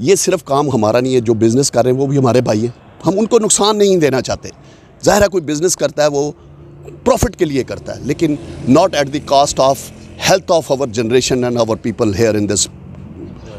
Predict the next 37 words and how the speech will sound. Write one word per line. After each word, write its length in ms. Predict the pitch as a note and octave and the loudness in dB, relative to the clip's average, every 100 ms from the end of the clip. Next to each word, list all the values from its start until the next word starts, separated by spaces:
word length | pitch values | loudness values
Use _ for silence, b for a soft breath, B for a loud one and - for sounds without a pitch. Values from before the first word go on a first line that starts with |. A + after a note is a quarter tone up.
| F#2 | 0
Kotli। 340 | C#3 A#2 G2+ F#2 b b | 0 0 -6 -14 b b
ये 180 | A#2 A#3 | 0 0
नहीं 200 | A#3+ A#3 | 2 0
होगा, 280 | C3+ F#2 - _ _ _ - | -2 -4 -16 _ _ _ -4
जितना 320 | A#3 - B3 | -4 0 -2
मर्जी 340 | D#3+ G3 A3+ F#3+ | 0 0 0 0
business 320 | F3 F3 - | 0 0 -2
करें, 240 | D3 D3+ - b b - - | -4 -6 -8 b b -14 -4
लेकिन 460 | D#3+ D#3+ C#3+ A2+ A2+ - - | -2 0 -2 -4 -6 -12 -4
हमारी 320 | A2+ B2 D#3+ | 0 2 0
सेहत 280 | - F#3+ G3+ | 2 2 2
के 100 | D#3+ | -2
ऊपर 180 | C3+ B2 | -4 -4
मत 180 | A2 - | -4 -6
करें। 220 | F#2+ F#2+ - - - - | -10 -12 -16 -20 -20 -12
अगर 180 | - C3+ | -6 0
यही 300 | A#2+ D#3+ A3 | 2 2 2
सेहत 360 | - F3 G3 E3 | 2 4 2 0
हमारी 280 | D3+ C#3 D#3+ | -4 -2 -4
ठीक 280 | - C#3 D3 | -2 -2 -2
होगी, 220 | B2 C3+ | -2 -2
हमारे 200 | A#2+ A#2 | -2 0
बच्चों 300 | A2 A2+ C#3 | -2 -2 -2
का 80 | C3+ A#2 | -2 0
कल 140 | A#2+ | -2
का 120 | A#2 | -2
generation 480 | A2+ A2+ G#2 A#2 C#3 | -2 0 2 2 0
जो 120 | A#2+ | -4
है, 80 | G#2+ - b b b - | -6 -10 b b b -4
तब 160 | C4 D#3+ | -2 0
जाकर 320 | D#3+ C#3+ D3 | -2 -2 -4
ये 140 | B2 B2 | -4 -4
मुल्क 280 | A2 B2+ G#2+ | -2 -2 -2
बनेगा, 340 | G#2+ G#2+ G#2 | -2 0 0
ये 160 | G#2 A#2+ | 0 0
state 320 | - A2+ A#2 | 0 2 0
बनेगी। 360 | G2 F#2 F2+ | 0 -6 -8